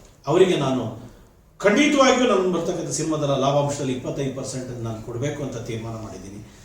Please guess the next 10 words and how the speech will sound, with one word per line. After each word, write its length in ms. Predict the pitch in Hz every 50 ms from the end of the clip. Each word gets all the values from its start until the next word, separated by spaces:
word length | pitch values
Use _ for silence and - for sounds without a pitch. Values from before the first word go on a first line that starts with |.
| - - - -
ಹಾಗಾಗಿ, 340 | 151 214 233 226 214 208 202 202 185 - - - - - -
ಯಾಕಂದ್ರೆ 640 | 143 139 190 202 208 190 160 - - - - 170 185
ಈ 400 | 196 202 202 190 - - - - -
ಒಂದು 480 | 180 190 202 202 202 - - - - - - - - - -
ಒಳ್ಳೆ 420 | 175 208 262 285 269 170 151 139 147
ಯೋಚನೆಗಾದ್ರೂ 760 | 185 254 277 262 - 294 269 285 285 285 262 247 - - 247
ಕೂಡ 120 | 240 214
ಈ 100 | 190 160
ಸಿನಿಮಾವನ್ನ 680 | 139 - 165 165 180 185 185 180 175 170 170 160 151 147
ನೀವು 340 | 143 131 123 117 117 -